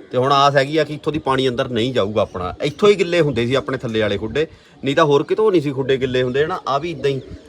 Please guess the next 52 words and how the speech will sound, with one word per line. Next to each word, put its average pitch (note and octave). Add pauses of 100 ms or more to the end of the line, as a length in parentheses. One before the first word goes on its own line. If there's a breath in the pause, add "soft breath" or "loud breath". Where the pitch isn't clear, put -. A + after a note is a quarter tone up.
ਇੱਦਾਂ C3+
ਹੀ D3
ਲਾ C#3
ਕੇ F3
ਰੋਸ਼ਨਦਾਨਾਂ C3
ਤੇ C#3
ਇੱਥੇ D3
ਇਹਨਾਂ D3
ਦੇ E3
ਨਾਲ B2+
ਨਾਲ B2 (360)
ਪੱਟੀ -
ਲਾ A2+
ਦੇਣੀ F2+
ਆਪਾਂ, F2 (180)
ਉੱਧਰ A#2+
ਵੀ D#3+
ਤੇ D#3
ਇੱਧਰ F2+
ਵੀ। D#2+ (440)
ਲਓ B2+
ਜੀ E3+
ਬਾਬੇ, D#3+
ਖੁੱਡੇ C#3+
ਖੁੱਡੇ C#3+
ਸਾਫ਼ -
ਕਰਤੇ C3
ਥੱਲੇ B2+
ਵਾਲੇ, G#2
ਠੀਕ C3
ਆ। D#3 (600)
ਤੇ B2+
ਮਿੱਟੀ B2
ਪਾਤੀ C3+
ਪਤਲੀ B2+
ਪਤਲੀ, C3 (280)
ਬਿੱਠਾਂ A#2+
ਬੁੱਠਾਂ A#2
ਨਾ G#2
ਜੰਮਣਗੀਆਂ, G#2+
ਹਨਾ, B2+
ਉੱਤੇ। G#2 (680 soft breath)
ਤੇ G2
ਵਧੀਆ A#2
ਨਾਲੇ A#2+
ਮਾੜੀ A2
ਮੋਟੀ A#2+
ਖਾ G2
ਖੂ G#2
ਵੀ G#2+
ਲੈਣਗੇ G#2+
ਜੇ, A2